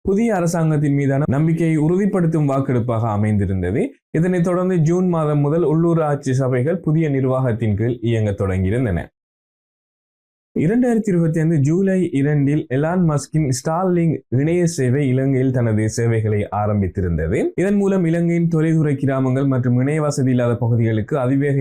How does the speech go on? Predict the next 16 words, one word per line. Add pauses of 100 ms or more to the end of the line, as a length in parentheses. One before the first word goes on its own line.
இன்டர்நெட்
வசதி
கிடைப்பது
உறுதி
செய்யப்பட்டது. (440)
டிஜிட்டல்
கல்வி
மற்றும்
தொழில்நுட்பத்
துறையில்
இது
ஒரு
புரட்சிகரமான
மாற்றமாக (140)
கருதப்பட்டது. (1400)
இலங்கை